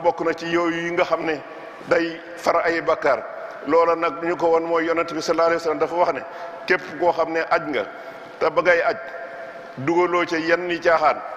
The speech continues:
jugaloo ci yenn lenn loo xam ne day won, day, day teg ne fi nga war a teg suñ borom ak li nga war a sàmmonte sa digganteeg moom defoo ci, defoo ko. Nee na loolu boo ko defee, boo delluwaatee jóge ci aj ga da ngay mel ni kuy, kuy soog a judduwaat.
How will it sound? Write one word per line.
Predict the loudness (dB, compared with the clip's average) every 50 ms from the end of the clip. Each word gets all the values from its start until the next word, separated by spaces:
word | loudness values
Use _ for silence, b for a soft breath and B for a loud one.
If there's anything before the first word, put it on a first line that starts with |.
| -12 -12 -12 -12 -12 -10 -4
jugaloo | -4 0 2 2 2 2 2 0
ci | 0 0 -2
yenn | -2 2 2 2 2 2 0 -4 -4 -2
lenn | 2 2 2 2 0 -2 2
loo | 4 4 4
xam | 4 0 -2 0
ne | 0
day | 0 0 2
won, | 2 0 0 -2 -4 -2 -2
day, | 0 0 0 -4 -4 -4
day | -4 -2
teg | 0 -2 -2 -2 -2 -4 -4
ne | -4 -6 B B B B B B B
fi | -4 0
nga | 2 4 4
war | 4 4 2
a |
teg | 0 -4 -4 -4
suñ | -4 -4 0
borom | 0 2 2 2 0 0 -4 -10 -12 -14 -14 -14 -14 -2 0
ak | 0 0 0
li | 0 0
nga | 0 2
war | 2 2
a | 2
sàmmonte | 0 0 0 0 -2 -2 -4 -4
sa | -4 -4 -4
digganteeg | -2 -2 -2 -2 -2 -2 -2 -2 -2
moom | -2 -2 -2 -2
defoo | -2 -2 -2 -2 -4
ci, | -4 -6 -8 -10 -12 -10 -2
defoo | 0 0 0 0 -2 -2
ko. | -4 -8 -10 B B B B B B -6
Nee | -2 -2 -2
na | 0 0
loolu | 0 0 0 0 0
boo | -2 -2 0
ko | 0 0
defee, | 0 0 0 -2 -2 -4 -6 -12 -16 -16 -16 -16 -8 -2
boo | 2 2 2
delluwaatee | 4 2 0 0 2 2 2 2 2 0 -4 -4 -2
jóge | -2 -2 0 0 0
ci | 2
aj | 0 0 2
ga | 0 0
da | 2 2
ngay | 2 0 0
mel | 0 -2 -2
ni | -2 -2 -4
kuy, | -2 -2 -2 -2 -2 -4 -8 -8 -6
kuy | -6 -4
soog | 0 0 0 0 0
a | -2 -4
judduwaat. | -4 -2 0 2 2 2 2